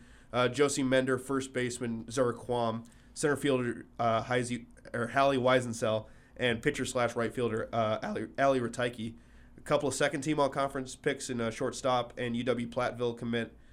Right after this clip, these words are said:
uh, Caitlin Jessberger, as well as catcher Sydney Stunnebeck. And they also have, uh,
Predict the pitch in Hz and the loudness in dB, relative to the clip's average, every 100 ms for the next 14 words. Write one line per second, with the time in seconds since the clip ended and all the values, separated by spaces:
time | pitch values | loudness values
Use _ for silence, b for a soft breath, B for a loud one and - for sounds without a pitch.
0 | b - 113 110 131 139 120 120 127 127 | b 0 2 2 0 0 0 2 2 2
1 | 127 120 123 117 120 117 113 127 117 110 | -2 -2 -2 -2 0 0 0 0 0 -2
2 | - 123 117 - 135 117 110 107 - b | -4 -4 -4 -4 -4 -2 -4 -6 -10 b
3 | b b b b 123 131 139 143 147 139 | b b b b 0 4 8 6 6 4
4 | 135 - 123 123 | 4 2 2 4